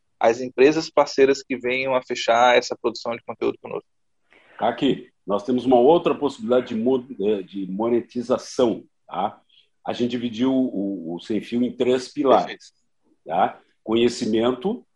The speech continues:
Speaker 2: é, produção e treinamento, tá? Então, nós vamos oferecer também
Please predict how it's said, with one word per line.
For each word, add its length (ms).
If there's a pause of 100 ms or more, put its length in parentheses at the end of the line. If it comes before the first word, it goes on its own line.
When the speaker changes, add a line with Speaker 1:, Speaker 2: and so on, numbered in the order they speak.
(680)
Speaker 2:
é, 500
produção 840 (260)
e 1300 (220)
treinamento, 600 (400)
tá? 300 (240)
Então, 240
nós 280
vamos 240
oferecer 680
também 640